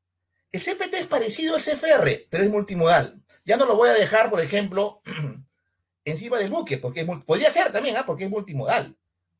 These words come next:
Podría dejar. Pero si yo pongo C P T, podría ser vía aérea, pues le he puesto ahí un avioncito. C P T es igual que el F C A.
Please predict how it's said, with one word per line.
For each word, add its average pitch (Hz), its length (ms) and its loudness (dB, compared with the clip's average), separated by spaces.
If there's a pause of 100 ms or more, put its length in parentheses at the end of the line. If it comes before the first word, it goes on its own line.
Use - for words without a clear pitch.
(140)
Podría 139 200 -2
dejar. 143 240 -2 (100)
Pero 160 120 -4
si 175 80 -6
yo 254 100 -8
pongo 302 220 -2
C 294 160 -2
P 294 140 -6
T, - 340 -2 (360)
podría 220 220 2
ser 220 160 0
vía 226 160 2
aérea, 208 420 2
pues 143 140 -4
le 156 80 -6
he 160 40 -4
puesto 165 220 -6
ahí 165 80 -8
un 170 100 -2
avioncito. 147 680 -4 (1120)
C - 180 4
P 247 140 4
T 277 340 -2 (300)
es 202 180 2
igual 226 240 2
que 196 120 0
el 180 100 4
F 240 240 4
C 247 180 6
A. - 300 0